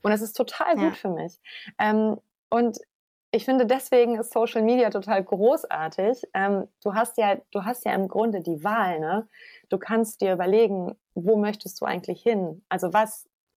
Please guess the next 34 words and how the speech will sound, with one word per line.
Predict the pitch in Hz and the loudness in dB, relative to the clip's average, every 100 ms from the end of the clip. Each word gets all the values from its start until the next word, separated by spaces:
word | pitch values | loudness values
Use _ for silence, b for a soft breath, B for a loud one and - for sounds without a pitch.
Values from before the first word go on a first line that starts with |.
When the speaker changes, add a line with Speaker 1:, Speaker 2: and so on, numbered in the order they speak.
| _ _ _ _ _ _ | _ _ _ _ _ _
Speaker 1:
was | 208 214 208 | 0 0 -2
ist | 196 | -4
gut | - - | 0 0
für | - 196 | 0 -2
dich | 175 170 165 - - | 0 0 -2 -6 -8
und | 180 180 | -4 -2
was | 190 208 | -2 -4
tut | - 190 | -4 -4
dir | 190 | 0
nicht | 208 - | 0 0
gut? | 208 185 | -2 -2
Und | 185 175 | -2 -4
du | 165 | -4
kannst | 185 185 | -6 -4
es | 175 - | -4 0
sehr, | 220 247 | 2 2
sehr | 208 | -2
einfach | 67 196 - - | -4 -6 -8 -10
entscheiden, | 180 - 220 202 185 B B B B B | -8 -2 0 0 -2 B B B B B
wo | 202 | 2
du | 196 | 2
dich | 180 180 | 2 0
hinwendest | 226 214 180 175 - | 0 2 0 -2 -4
und | 175 | -2
wo | |
du | 185 | 0
deine | 170 170 - | 0 0 -2
Aufmerksamkeit | 208 196 185 - 170 - 170 - | -2 -4 -6 -8 -8 -6 -6 -2
hingibst. | 214 196 170 - - | -2 0 -4 -10 -12
Und, | - 175 175 - | -8 -6 -8 -8
ähm, | - 175 170 175 _ _ _ _ _ _ _ _ | -6 -4 -6 -10 _ _ _ _ _ _ _ _
also | 185 175 | -2 -2
ich | 180 - b b b b b _ _ _ - | -4 -6 b b b b b _ _ _ -16
feiere | - 185 202 180 170 170 - | -2 2 2 2 2 0 -4